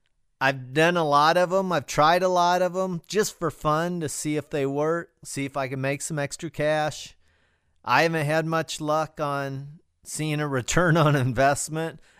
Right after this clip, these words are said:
or return on my time on them.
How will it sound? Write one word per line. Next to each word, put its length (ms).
or 180
return 460
on 80
my 220
time 560
on 280
them. 380